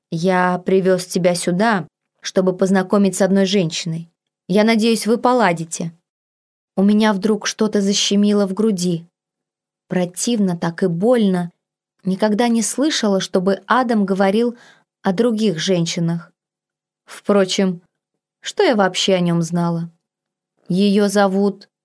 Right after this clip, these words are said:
Донна Боннер. Боннер. Жена, мать, сестра, дочь. Да плевать кто. Какая мне в сущности разница? Никакой.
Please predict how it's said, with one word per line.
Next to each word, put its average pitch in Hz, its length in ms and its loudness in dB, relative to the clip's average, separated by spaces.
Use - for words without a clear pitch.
Донна 196 580 2
Боннер. 185 580 -2
Боннер. 190 560 -2
Жена, 175 560 -2
мать, 190 360 -2
сестра, 202 560 0
дочь. 196 500 -4
Да 220 120 -2
плевать 370 420 -2
кто. 170 340 -6
Какая 269 380 -2
мне 196 140 2
в 180 60 -6
сущности 196 480 -2
разница? 170 720 -2
Никакой. 196 680 -2